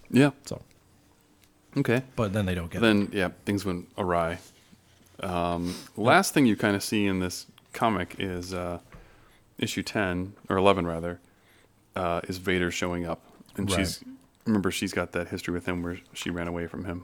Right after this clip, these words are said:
Speaker 2: Mm-hmm. She, he
Speaker 1: So.
Speaker 2: thinks she's dead,
Speaker 1: Yeah,
Speaker 2: right?
Speaker 1: yeah, she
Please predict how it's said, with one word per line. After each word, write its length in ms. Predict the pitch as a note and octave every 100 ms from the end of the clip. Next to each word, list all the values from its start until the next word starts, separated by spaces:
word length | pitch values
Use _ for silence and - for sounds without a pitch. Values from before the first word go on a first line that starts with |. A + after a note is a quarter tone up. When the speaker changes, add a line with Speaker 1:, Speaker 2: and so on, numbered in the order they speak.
| -
Speaker 2:
Mm-hmm. 340 | A2 A2+ G#2 A2+
She, 240 | - D3 -
he 120 | D#3
Speaker 1:
So. 60 |
Speaker 2:
thinks 180 | F#3+ E3
she's 200 | - G#2+
dead, 520 | - - B2+ F2 C#2+ G2
Speaker 1:
Yeah, 220 | F#2 E3
Speaker 2:
right? 80 | - -
Speaker 1:
yeah, 220 | F#2 E2+
she 340 | F#2 G2 F2+